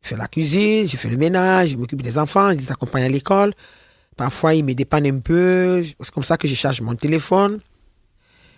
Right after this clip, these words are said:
Hein, je suis tombée malade. J'avais des maux de corps. Je sais pas si c'était le stress. La tête me faisait mal. J'avais maigri. J'étais devenue moche. Je ne mangeais plus parce que j'ai, comme j'habite avec les gens, j'étais pas, enfin, j'essayais de revoir tout ce qui s'est passé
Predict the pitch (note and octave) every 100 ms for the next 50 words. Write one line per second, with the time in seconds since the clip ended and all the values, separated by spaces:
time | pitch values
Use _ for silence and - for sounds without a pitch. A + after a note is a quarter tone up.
0 | _ - F3 F3 D3+ - - C#3+ D#3+ D3
1 | D3 D#3+ E3+ - - - C3 C3 D3 C3+
2 | C3 B2 C3 B2+ - B2+ A2+ - D#3+ D3+
3 | D3 - C3+ - - D3+ C3 - D3 D3
4 | D3+ - - - _ _ _ _ D3 C#3
5 | D3 C#3 - B2+ D3 C#3+ C#3 D3+ D3+ D3+
6 | B2+ B2 B2+ D3 C#3 C#3 B2+ A#2 D3+ C3+
7 | D3 C#3+ C3+ C#3 D3 D3 D3 D3+ D#3 -
8 | - _ _ _ - C#3 C#3 C#3 B2+ B2
9 | D3+ - D3+ - - C3 B2+ - D#3 C#3
10 | C3 D3 C3 C#3+ C3+ B2 D3 D3+ C3 -
11 | G3 - G3 D3+ - - _ _ - C#3+
12 | - F3+ D#3+ D3+ D3 C#3+ E3+ F#3 F3+ -
13 | G#3+ - C#3+ F#3 F#3 C#3+ - D#3+ D#3